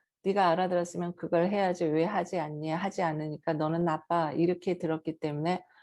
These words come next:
알아들으면 뭘 해야 한다고 생각하니까, 어,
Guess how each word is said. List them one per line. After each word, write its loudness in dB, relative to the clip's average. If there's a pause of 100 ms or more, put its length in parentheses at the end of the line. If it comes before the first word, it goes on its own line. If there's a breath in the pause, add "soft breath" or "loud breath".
(160 soft breath)
알아들으면 4
뭘 2
해야 2
한다고 -2
생각하니까, -4 (500)
어, -6